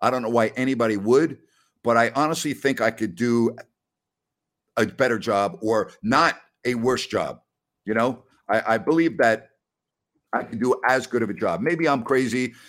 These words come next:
Maybe I'm full of it, which I am.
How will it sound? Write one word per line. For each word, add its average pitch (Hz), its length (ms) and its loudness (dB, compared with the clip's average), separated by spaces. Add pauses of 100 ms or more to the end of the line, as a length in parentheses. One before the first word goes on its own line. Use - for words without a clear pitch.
(120)
Maybe 131 320 0
I'm 117 200 2
full - 480 -4
of 123 80 0
it, 117 200 -4
which 110 280 -4 (120)
I 107 100 4
am. 107 360 2